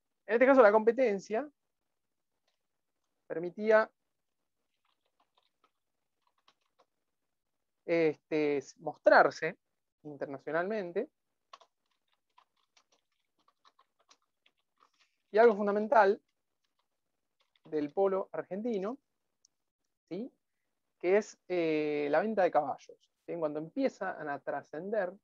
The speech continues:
los éxitos deportivos, empiezan a verse favorecidas la venta de los caballos que ellos mismos usaban a la hora de jugar,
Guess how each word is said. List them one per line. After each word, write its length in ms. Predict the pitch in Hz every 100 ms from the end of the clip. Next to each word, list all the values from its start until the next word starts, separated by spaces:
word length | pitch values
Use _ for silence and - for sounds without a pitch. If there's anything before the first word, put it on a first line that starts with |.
| _
los 260 | 151 160 -
éxitos 380 | - 147 -
deportivos, 640 | 208 180 226 - 220 240 269 _ _ _ _ _ _ _ _ _ _ _ _ _ _
empiezan 640 | - 226 220 247 240 240 208
a 240 | 214 233 - _ _ _
verse 360 | 175 202 -
favorecidas 560 | 185 190 196 185 202 208
la 120 | 170
venta 360 | 160 180 170 160
de 220 | 151 165
los 160 | 170 -
caballos 540 | 143 151 160 - 170
que 160 | - 135
ellos 240 | 143 -
mismos 320 | 139 151 147 135
usaban 320 | 123 139 143
a 60 |
la 80 | 127
hora 100 | 135
de 40 | 135
jugar, 320 | - 190 135